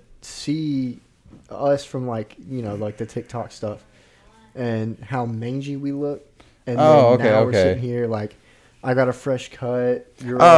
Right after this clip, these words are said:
Speaker 1: all
Speaker 2: yeah,
Speaker 1: dapped
Speaker 2: yeah,
Speaker 1: up. We
Speaker 2: yeah.
Speaker 1: look like a couple of G Q models compared to what we look like.
Speaker 2: Yeah. Um, oh, man, there's two things I can touch on that. First of all, I'm gonna dox one of our friends. Uh,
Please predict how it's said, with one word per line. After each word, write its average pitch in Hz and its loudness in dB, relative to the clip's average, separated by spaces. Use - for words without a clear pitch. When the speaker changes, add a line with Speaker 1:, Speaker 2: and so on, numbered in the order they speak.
Speaker 1:
all 127 12
Speaker 2:
yeah, 123 8
Speaker 1:
dapped 110 4
Speaker 2:
yeah, 104 4
Speaker 1:
up. 104 6
We 104 2
Speaker 2:
yeah. 98 2
Speaker 1:
look 95 -2
like 117 -2
a - -16
couple 120 -6
of 101 -8
G 127 -6
Q 127 -6
models 113 -8
compared 120 -8
to 117 -10
what 117 -6
we 110 -10
look 120 -6
like. 104 -8
Speaker 2:
Yeah. 98 2
Um, 82 -4
oh, 107 -4
man, 101 -2
there's 98 -6
two 107 -6
things 90 -6
I 90 -6
can 85 -6
touch - -6
on 92 -4
that. 90 -6
First 135 0
of 107 -2
all, 98 2
I'm 104 -2
gonna 113 0
dox 95 -2
one 92 -6
of 90 -4
our 85 -6
friends. 90 -6
Uh, 82 -6